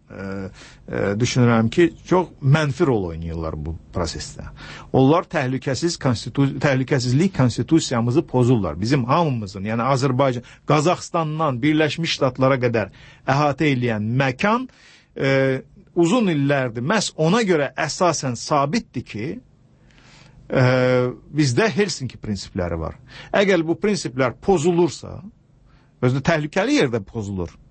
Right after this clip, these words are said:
Balkanlarda, Balkanlar Birinci Dünya müharibəsinin o milyonlarla, on milyonlarla insanı hə-, hə-, həyatını aparmış,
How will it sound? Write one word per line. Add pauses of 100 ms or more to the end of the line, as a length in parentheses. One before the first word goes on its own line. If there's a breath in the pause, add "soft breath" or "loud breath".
Balkanlarda, (520)
Balkanlar
Birinci
Dünya
müharibəsinin
o (220 loud breath)
milyonlarla,
on
milyonlarla
insanı
hə-,
hə-,
həyatını
aparmış,